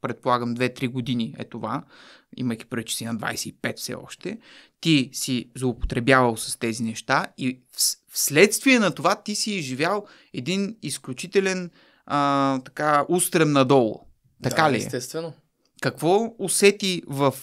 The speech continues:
Speaker 1: съзнанието си, в разсъждението си, в представата си за света от така,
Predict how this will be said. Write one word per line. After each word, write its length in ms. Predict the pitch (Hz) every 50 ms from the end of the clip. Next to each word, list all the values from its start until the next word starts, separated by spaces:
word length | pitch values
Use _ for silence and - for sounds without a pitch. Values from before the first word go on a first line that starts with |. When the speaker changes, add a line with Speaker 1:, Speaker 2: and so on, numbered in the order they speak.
| - - _ _
Speaker 1:
съзнанието 760 | - - - 131 120 113 123 135 143 160 156 143 127 123 123 110
си, 240 | - - 120 - _
в 180 | 135 131 127 131 -
разсъждението 800 | 131 113 - - 127 120 110 123 147 151 160 160 151 147 - 127
си, 120 | - 123
в 140 | 117 117 - -
представата 640 | - - 120 120 - - 151 156 165 165 160 165 160
си 140 | - - 139
за 140 | 131 135 127
света 440 | - - 131 123 127 - 160 156 151 - - - - 160 -
от 260 | 147 131 131 - - - _ _ _ _ _ _ -
така, 400 | 139 127 - 147 147 139 -